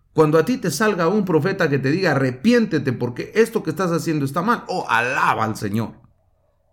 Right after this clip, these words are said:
porque viene de parte de Dios. Pero si solamente te gusta escuchar, eh, profecías de que te va a ir bien y que vas a tener dinero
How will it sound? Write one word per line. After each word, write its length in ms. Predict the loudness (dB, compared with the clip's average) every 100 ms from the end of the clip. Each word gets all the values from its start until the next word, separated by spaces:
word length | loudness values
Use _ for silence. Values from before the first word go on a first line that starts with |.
| _
porque 220 | -8 -2
viene 360 | 2 4 6 4
de 120 | 0
parte 320 | -2 -2 -2
de 140 | -2 0
Dios. 340 | -2 -6 -16 _ _ _ _ _ _ _ _ _ _ _ _ 0
Pero 180 | 2
si 120 | 2 4
solamente 480 | 4 4 2 0
te 100 | 0
gusta 240 | 0 0 -4
escuchar, 680 | -2 -2 0 -2 -6 -20 _ _ _
eh, 640 | 0 2 0 -2 -8 -14 -20 _
profecías 720 | 2 2 2 2 4 4 2
de 100 | -2
que 100 | -4
te 120 | -2
va 100 | 0
a 40 | 0
ir 100 | 0
bien 480 | 0 0 0 0 -2
y 60 |
que 120 | 0
vas 160 | -2 -2
a 100 | -6
tener 260 | -4 -4 0
dinero 680 | 0 2 2 0 0 0